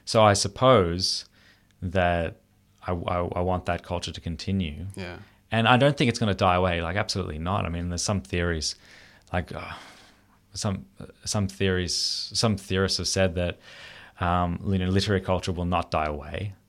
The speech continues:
Speaker 2: Mm-hmm.
Speaker 1: Instead, it might become maybe more esoteric, maybe as it was, <laughs> you know, maybe, like, four hundred years ago or something like that.
Speaker 2: Yeah.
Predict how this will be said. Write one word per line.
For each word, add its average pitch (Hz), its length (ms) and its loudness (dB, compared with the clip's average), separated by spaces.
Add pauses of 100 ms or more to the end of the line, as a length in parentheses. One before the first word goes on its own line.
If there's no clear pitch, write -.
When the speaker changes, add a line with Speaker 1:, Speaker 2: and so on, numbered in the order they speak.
(140)
Speaker 2:
Mm-hmm. 95 340 -8
Speaker 1:
Instead, 90 680 2 (200)
it 90 120 -2
might 87 180 2
become 80 520 -4 (120)
maybe 85 260 -4
more 80 240 -4
esoteric, 117 760 2 (840)
maybe 95 300 2
as 87 120 0
it - 100 -6
was, 87 520 6 (260)
<laughs> - 240 -20
you 90 120 -4
know, 80 280 -4
maybe, 80 240 -6
like, - 220 -14
four 92 180 -4
hundred 80 240 -6
years 107 200 2
ago 107 420 6
or 98 180 2
something 95 320 -2
like 85 220 -4
that. 101 280 6
Speaker 2:
Yeah. - 80 -14